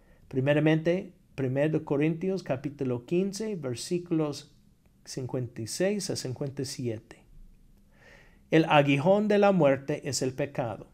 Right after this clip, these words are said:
y el poder del pecado es la ley. Pero a Dios gracias,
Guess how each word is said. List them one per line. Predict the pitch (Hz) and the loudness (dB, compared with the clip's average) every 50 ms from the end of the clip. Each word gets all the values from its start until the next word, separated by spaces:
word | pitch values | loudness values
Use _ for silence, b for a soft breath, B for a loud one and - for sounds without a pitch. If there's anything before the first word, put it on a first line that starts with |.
| _ _ _ _ _ _ _ _ _ _ | _ _ _ _ _ _ _ _ _ _
y | - 143 143 | -2 0 2
el | 143 139 135 | 2 2 0
poder | 139 143 123 123 131 147 170 190 196 190 | 0 0 0 2 4 4 4 4 4 4
del | 185 165 156 160 | 2 2 2 2
pecado | 151 139 127 135 - 131 120 120 123 131 135 - - | -2 -4 -4 -2 -4 -4 -2 -2 -2 -4 -4 -6 -6
es | - 127 120 - - | -6 -6 -4 -4 -4
la | 135 131 139 147 | -2 0 0 2
ley. | 147 156 175 170 139 - - - _ _ _ _ _ _ _ _ _ | 2 2 2 2 0 -4 -10 -18 _ _ _ _ _ _ _ _ _
Pero | - 277 311 302 269 202 139 123 113 117 - - | -6 -2 2 4 4 4 4 2 0 -2 -6 -8
a | - 147 139 | -4 -4 -2
Dios | 135 139 139 156 180 185 185 - | 0 2 4 4 2 2 0 -2
gracias, | 156 139 127 120 113 - - 131 131 151 - | 0 0 0 0 -2 -4 -6 -8 -8 -8 -10